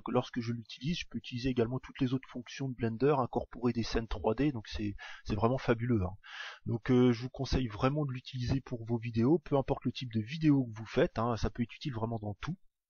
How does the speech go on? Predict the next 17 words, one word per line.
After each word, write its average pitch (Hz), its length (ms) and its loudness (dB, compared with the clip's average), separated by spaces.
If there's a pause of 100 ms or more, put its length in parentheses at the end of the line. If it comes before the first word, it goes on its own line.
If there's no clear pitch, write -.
(880)
Et 104 60 -4
je - 80 -2
trouve - 160 -8
ça 131 140 4
vraiment 117 300 0
très - 200 2
rapide. - 420 0
C'est - 80 0
vrai 127 160 6
que - 60 -4
j'ai 113 140 -4
pas 123 120 6
d'expérience 127 640 2
d'autres 123 360 0
logiciels 120 760 0
d'édition 117 460 -6
vidéo, 113 420 2